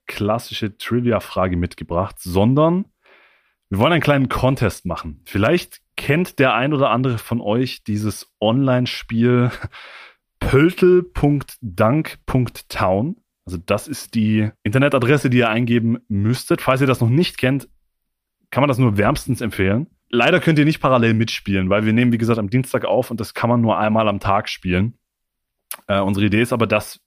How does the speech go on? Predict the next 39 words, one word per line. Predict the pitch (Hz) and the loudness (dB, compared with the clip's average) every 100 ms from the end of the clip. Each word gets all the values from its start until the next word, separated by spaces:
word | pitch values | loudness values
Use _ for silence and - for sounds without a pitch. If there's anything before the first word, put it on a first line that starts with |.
| _ | _
Julius | - 101 110 123 - | -16 -4 0 0 -2
und | 104 | -6
ich | 113 | -6
das | - 117 | -6 -6
jetzt | 110 - | -6 -8
quasi | - 110 107 | -2 0 0
gegeneinander | 98 113 123 120 143 98 82 _ | 2 2 2 2 2 0 -2 _
spielen. | - - 104 90 80 - - - - - | -14 -6 0 0 -2 -6 -20 -20 -20 -10
Es | - - | -8 -2
geht | 143 | 0
darum, | 170 143 | 2 2
einen | 135 123 | 2 0
N-B-A-Spieler | 120 113 110 123 120 98 | 0 2 2 2 0 0
zu | - | -2
erraten. | 107 82 87 85 - 76 - - | -6 -2 0 0 -4 -12 -10 -4
Dafür | - 131 | 0 2
hat | 117 | 2
man | 120 123 _ | 0 -2 _
acht | 127 - - - - _ _ - | -2 -2 -10 -14 -20 _ _ -6
Versuche, | - 101 135 - 240 - _ _ | -2 0 0 0 0 -4 _ _
diesen | - 120 127 | -6 -2 -2
N-B-A-Spieler | 107 107 123 156 151 | 0 -2 -2 -4 -2
zu | 151 | 0
erraten | 127 120 143 165 156 | 0 0 -2 -6 -6
und | 120 110 | -4 -4
man | 113 104 | -2 -2
startet | 98 101 110 120 | 0 0 0 0
also | 104 98 | -2 -4
quasi | - 101 98 | -2 -2 0
mit | 92 - | -2 -2
einem | 92 95 95 92 87 92 - | -4 0 0 0 -4 -14 -18
total | - - - 98 | -14 -6 -2 0
random | 95 95 107 101 98 | 2 2 2 0 -2
Spieler, | - 113 160 160 | -2 0 0 0
wen | 104 | -2
auch | 98 | -2
immer | 104 | -2
man | 104 101 | 0 0
möchte. | 101 117 165 | -2 -2 -4